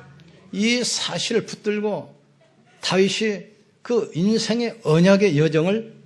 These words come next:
걸어간 것입니다. 예배란 건 뭡니까? 하나님께서 인간을 축복하기 위해서 만든 제도가 바로 예배입니다. 예배를 통해서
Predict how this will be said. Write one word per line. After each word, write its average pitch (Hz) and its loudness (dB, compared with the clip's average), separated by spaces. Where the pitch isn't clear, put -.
걸어간 151 0
것입니다. 139 -10
예배란 156 6
건 151 2
뭡니까? 143 0
하나님께서 151 -4
인간을 170 -2
축복하기 185 -4
위해서 175 -4
만든 170 -2
제도가 160 -4
바로 151 -6
예배입니다. 147 -6
예배를 165 2
통해서 175 -2